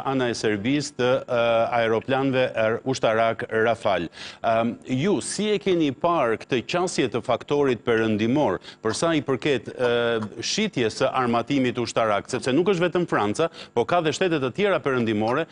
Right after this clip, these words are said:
dhe Serbia vazhdon blen edhe prej tyre, jo vetëm prej Kinës,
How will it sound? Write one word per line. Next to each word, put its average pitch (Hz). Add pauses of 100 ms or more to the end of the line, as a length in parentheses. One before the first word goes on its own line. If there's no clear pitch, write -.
(180)
dhe 107
Serbia 131
vazhdon 135
blen 139
edhe 175
prej 165
tyre, 95
jo 110
vetëm 180
prej 135
Kinës, 170